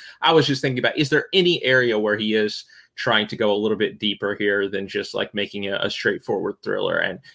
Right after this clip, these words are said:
you know, like I said, he did make the movie after reading about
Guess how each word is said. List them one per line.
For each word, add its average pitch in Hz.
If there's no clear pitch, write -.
you 143
know, 110
like 117
I 120
said, 107
he 113
did 123
make 113
the 117
movie 113
after 104
reading 110
about 107